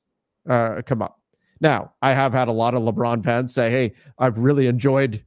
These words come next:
<laughs> you know, supporting the Lakers and all that. Now I'm a Lakers fan."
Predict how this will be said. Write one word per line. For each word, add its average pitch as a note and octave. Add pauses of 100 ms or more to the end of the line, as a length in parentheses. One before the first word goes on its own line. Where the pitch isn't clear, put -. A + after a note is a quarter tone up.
(140)
<laughs> C#3
you E3
know, A#2
supporting C#3+
the B2
Lakers B2
and C3
all B2
that. D3+
Now B2
I'm C#3
a E3+
Lakers G#3+
fan." F#2